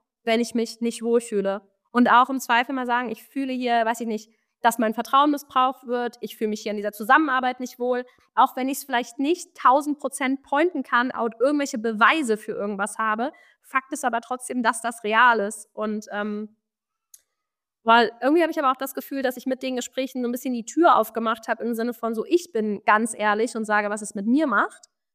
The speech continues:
Und diese zweite Person hat daraus total gemacht, dass die auch ganz ehrlich zu mir war. Und wir hatten jetzt ein richtig tolles Gespräch, wo ich das Gefühl hab, „Oh cool, wir konnten aus der Situation richtig auf eine neue Ebene gehen“, ne? Es war auch so eine totale Chance.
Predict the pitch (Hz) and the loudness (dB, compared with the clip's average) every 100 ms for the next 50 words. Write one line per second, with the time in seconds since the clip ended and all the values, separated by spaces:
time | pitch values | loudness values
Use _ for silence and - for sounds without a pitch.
0 | _ _ 220 240 233 233 - - 208 240 | _ _ 2 2 2 -2 -8 0 2 2
1 | 302 294 269 277 277 269 240 233 254 247 | 0 -4 -4 -2 -2 0 0 2 2 0
2 | - - - 247 254 247 240 233 - 247 | -6 -14 0 2 2 -2 -6 -8 -6 0
3 | 240 - 220 254 - 233 247 - 254 311 | 0 0 0 0 0 -4 -6 -6 -2 2
4 | 269 220 226 233 233 233 214 233 220 294 | 4 4 2 -4 -4 -4 -4 -4 -2 0
5 | 359 - 285 - 277 285 - 262 - 269 | -2 -6 -12 0 0 0 -6 -14 -6 -4
6 | 269 247 233 226 - - 233 220 220 208 | -4 -4 -4 -6 -10 -6 0 0 0 -4
7 | - 302 262 320 _ _ - 233 247 233 | 0 2 2 0 _ _ -4 0 2 2
8 | 220 233 226 233 240 220 - 226 220 240 | 2 0 -4 -2 -2 -2 -2 -2 -2 -6
9 | 220 214 220 214 208 202 262 285 240 202 | -6 -6 -4 -2 0 0 0 2 2 0
10 | 196 185 190 226 359 _ _ _ - 214 | -4 -4 0 2 0 _ _ _ -4 -2
11 | 208 214 220 226 220 214 - 233 233 226 | 0 2 2 2 -8 -10 -6 -2 -2 -2
12 | 240 214 214 - | -6 -4 -4 -8